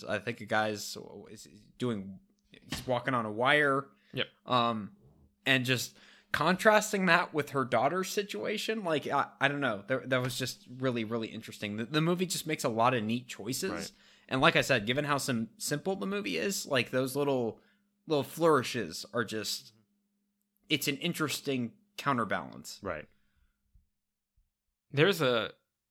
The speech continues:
Speaker 2: there's a really crushing line of dialogue, and I'm trying to remember exactly what it is, with her and her mother, where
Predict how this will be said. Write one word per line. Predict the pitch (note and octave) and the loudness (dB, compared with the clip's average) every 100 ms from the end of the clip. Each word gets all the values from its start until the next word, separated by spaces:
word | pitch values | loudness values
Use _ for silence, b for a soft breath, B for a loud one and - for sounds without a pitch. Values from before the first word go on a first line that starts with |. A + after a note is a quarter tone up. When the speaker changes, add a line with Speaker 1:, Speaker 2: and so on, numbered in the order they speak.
| _ | _
Speaker 2:
there's | E3 E3 | -18 -8
a | C3+ | -6
really | B2 C#3+ E3 C3 | -4 0 2 0
crushing | G#2+ C3 A#2 A2+ G#2+ G#2 - _ | 0 -2 -2 -2 -2 -4 -18 _
line | B2+ A2 | -12 -10
of | G#2+ | -8
dialogue, | A2+ A2 G#2+ | -6 -4 -6
and | A2+ | -8
I'm | B2+ | -4
trying | - | -2
to | C3+ | -2
remember | B2 A2+ | -4 -6
exactly | G#2+ G#2 A#2+ | -6 -8 -6
what | A2 | -8
it | - | -8
is, | G#2+ - - | -12 -14 -16
with | - A#2+ - | -10 -10 -6
her | A#2+ | -6
and | A2 | -6
her | G#2+ | -6
mother, | G#2+ A2 G#2+ | -6 -6 -10
where | A#2 A2+ G#2+ | -8 -6 -6